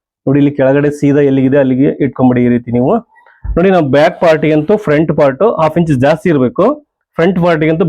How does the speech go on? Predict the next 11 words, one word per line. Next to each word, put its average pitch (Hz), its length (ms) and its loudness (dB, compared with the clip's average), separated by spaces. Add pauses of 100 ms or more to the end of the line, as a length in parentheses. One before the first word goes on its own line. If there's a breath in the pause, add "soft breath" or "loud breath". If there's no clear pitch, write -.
ಬ್ಯಾಕ್ 151 200 0
ಪಾರ್ಟ್ 151 220 0 (160)
ಹಾಫ್ 151 300 0
ಇಂಚು 147 180 -2 (140)
ಕಡಿಮೆ 139 280 0
ಇರಬೇಕು. 110 280 -2 (180)
ಒಟ್ಟು 160 220 -8
ನೋಡಿ, 160 160 0 (880)
ಇದು 185 180 0
ಹಾ-, 151 300 0 (120)
ಫ್ರಂಟ್ 160 240 -2